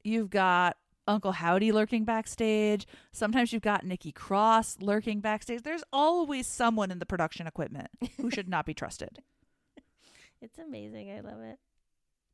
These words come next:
Speaker 1: And then it turns out that Rhea was also <laughs> back there lurking.
Speaker 2: So much lurking.
Speaker 1: And, uh, she, it was a lot of lurking. And I felt like she was so mean.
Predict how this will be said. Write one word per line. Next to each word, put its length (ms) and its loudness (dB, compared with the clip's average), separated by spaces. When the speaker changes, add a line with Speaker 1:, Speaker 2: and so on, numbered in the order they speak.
Speaker 1:
And 180 -8
then 260 -2
it 160 -4
turns 280 0
out 200 4
that 140 0
Rhea 380 8
was 260 4
also 520 6
<laughs> 100 6
back 320 6
there 240 6
lurking. 680 2
Speaker 2:
So 260 -12
much 280 -10
lurking. 280 -6
Speaker 1:
And, 260 -2
uh, 340 0
she, 220 -10
it 60 0
was 140 2
a 200 -2
lot 60 -10
of 80 -14
lurking. 460 -2
And 100 -2
I 120 -4
felt 380 -8
like 240 -2
she 220 -6
was 120 -4
so 400 -2
mean. 440 -4